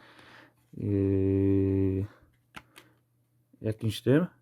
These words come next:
ale wszystkie gry są po angielsku. Więc keine Grenzen, Intention, Intenzione. No. I mamy V-Rally, czyli V-Rally jeden.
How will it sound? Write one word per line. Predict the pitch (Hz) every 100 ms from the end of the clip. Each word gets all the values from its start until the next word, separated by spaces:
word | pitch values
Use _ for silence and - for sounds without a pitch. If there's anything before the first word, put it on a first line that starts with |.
| _ -
ale | 117 120
wszystkie | 151 - 147
gry | 127
są | 120 123
po | 120
angielsku. | 117 107 95 - - _ _ _ _ _ _ _ _ _ _ _ _ _ _ _ -
Więc | 101 98 98 98 - - _ _ _ _ _ _ _ _ _ _ - _ -
keine | 123 131 135
Grenzen, | 123 135 131 123 127 123
Intention, | 127 123 127 123 127 123 117 117 117 - 120 110 117 110 - - _ -
Intenzione. | 120 120 110 - 90 82 78 - - -
No. | 127 90 - 147 120 - - - - - - - -
I | 143
mamy | 185 185
V-Rally, | 151 139 120 110 104 139 - - - - - - - - - - - -
czyli | 107
V-Rally | 101 104 104 101 98
jeden. | 98 117 110 135